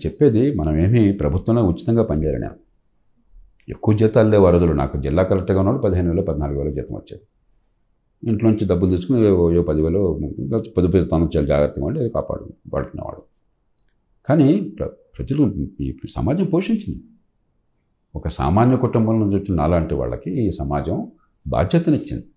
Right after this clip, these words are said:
గౌరవాన్ని ఇచ్చింది, పది మందికి మంచి చేసే అవకాశాన్ని ఇచ్చింది, గుర్తింపునిచ్చింది, ప్రేమను పంచింది. దాన్ని ఎన్ని కోట్ల రూపాయలు నాకు దక్కినాయని లెక్కేసుకుంటే, అనాపేసంతో లెక్కేసుకుంటే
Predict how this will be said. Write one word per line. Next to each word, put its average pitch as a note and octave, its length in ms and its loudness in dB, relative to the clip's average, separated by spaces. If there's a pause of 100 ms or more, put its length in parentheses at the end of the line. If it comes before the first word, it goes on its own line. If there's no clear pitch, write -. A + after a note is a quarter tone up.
(640)
గౌరవాన్ని B2 440 4
ఇచ్చింది, - 340 -6 (640)
పది D#2 160 0
మందికి C3 380 4
మంచి G#2 320 0
చేసే G2 160 0
అవకాశాన్ని A2+ 580 0
ఇచ్చింది, - 300 -10 (640)
గుర్తింపునిచ్చింది, C#3 800 0 (840)
ప్రేమను B2+ 320 4
పంచింది. - 440 -4 (1200)
దాన్ని G#2+ 520 2 (140)
ఎన్ని G#2 200 4
కోట్ల C#3 280 2
రూపాయలు C3+ 340 4
నాకు B2+ 240 4
దక్కినాయని B2+ 420 2
లెక్కేసుకుంటే, G#2+ 960 0
అనాపేసంతో G2 580 0
లెక్కేసుకుంటే E2 800 0